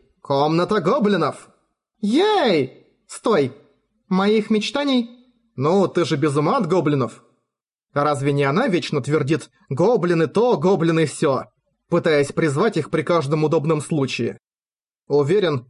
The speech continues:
она без ума от этих зеленых ребят и хочет, чтобы гоблины были повсюду и прислуживали ей.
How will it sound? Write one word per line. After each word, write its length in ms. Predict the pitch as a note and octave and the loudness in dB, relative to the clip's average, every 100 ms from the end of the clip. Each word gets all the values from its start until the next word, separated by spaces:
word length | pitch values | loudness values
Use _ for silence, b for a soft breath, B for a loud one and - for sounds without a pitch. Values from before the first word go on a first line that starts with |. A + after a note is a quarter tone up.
| _ | _
она 220 | C#3 D#3+ | -4 -2
без 140 | D3+ | -2
ума 320 | D3 F#3+ F#3+ C#3 | 0 2 2 0
от 80 | |
этих 200 | C#3+ C#3+ | -2 -4
зеленых 440 | C#3 D#3+ D#3+ C#3 C#3+ | -2 0 0 0 -2
ребят 420 | C#3+ D#3+ F#3+ - _ _ _ _ | 0 0 -2 -4 _ _ _ _
и 140 | C#3+ | -2
хочет, 340 | C#3+ A3+ A3 - | -2 -2 -4 -6
чтобы 320 | - D3+ D3+ | -6 -2 -2
гоблины 480 | C3+ F#3 D3+ D3 C#3+ | 0 0 0 0 0
были 240 | D#3 D3 | 2 0
повсюду 540 | - D3 - A3 D#3+ D3 | 0 -2 -2 -2 0 2
и 160 | D3 | 2
прислуживали 640 | C#3 D#3 - F#3+ C3 C3 C3 | 0 -2 0 -2 0 0 0
ей. 380 | B2+ A#2+ A2+ | 0 -2 -4